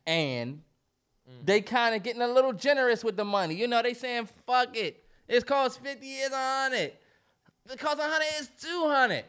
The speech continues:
Speaker 2: Nah,
Speaker 1: And
Speaker 2: yeah.
Speaker 1: these girls are starting to say, "Well, you know what? Fuck it. Since they got it." Those gonna be the new charges. So look, this is what we really wanted to talk about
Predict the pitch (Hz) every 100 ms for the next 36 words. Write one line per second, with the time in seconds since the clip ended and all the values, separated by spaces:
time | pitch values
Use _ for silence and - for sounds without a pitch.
0 | _ - 123 123 127 147 151 156 143 190
1 | 240 196 160 160 143 135 151 127 131 190
2 | 208 180 165 160 - 240 226 143 190 156
3 | 165 147 214 262 131 127 - - _ _
4 | _ _ _ - - - _ - 285 320
5 | 269 254 247 233 202 220 196 170 214 214
6 | 185 233 277 247 220 214 185 165 190 160
7 | 147 131 110